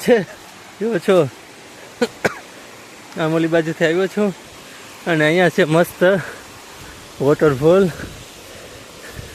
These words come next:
એટલે કે અમારો સ્વિમિંગ પુલ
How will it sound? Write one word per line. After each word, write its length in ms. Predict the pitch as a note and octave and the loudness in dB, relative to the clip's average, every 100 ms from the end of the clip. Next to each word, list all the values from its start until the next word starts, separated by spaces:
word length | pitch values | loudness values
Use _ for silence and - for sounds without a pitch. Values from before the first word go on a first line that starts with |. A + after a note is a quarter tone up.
| - - - - - - - - - - - - - | -20 -20 -20 -20 -20 -20 -20 -18 -10 -10 -10 -16 -18
એટલે 180 | - E3+ F3 | -2 0 2
કે 60 | |
અમારો 240 | F3+ F#3+ F3 - | 4 4 2 0
સ્વિમિંગ 340 | F#3 A3 G#3 D#3 | 2 4 4 2
પુલ 140 | D#3+ | 2